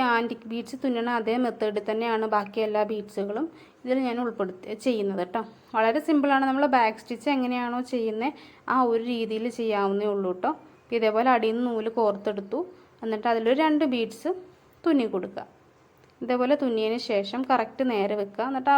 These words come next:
ഒരു ഗ്യാപ്പ് ഉണ്ടല്ലോ, ആ രണ്ട് ബീഡ്സിന് ആ ഒരു ഇതിലിരിക്കാനുള്ളൊരു ഗ്യാപ്പിൽ ഇങ്ങനെ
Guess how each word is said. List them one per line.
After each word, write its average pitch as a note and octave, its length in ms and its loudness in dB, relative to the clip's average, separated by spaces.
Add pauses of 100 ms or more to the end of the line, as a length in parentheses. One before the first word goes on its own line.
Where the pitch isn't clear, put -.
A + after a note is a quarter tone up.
ഒരു D4 180 2
ഗ്യാപ്പ് B3+ 360 4
ഉണ്ടല്ലോ, G3+ 300 0 (1000)
ആ B3 140 0
രണ്ട് B3+ 280 2
ബീഡ്സിന് A3+ 500 -2 (180)
ആ - 20 2 (160)
ഒരു A3+ 160 0
ഇതിലിരിക്കാനുള്ളൊരു G#3+ 800 -2
ഗ്യാപ്പിൽ G3 440 -2
ഇങ്ങനെ G#3 220 -2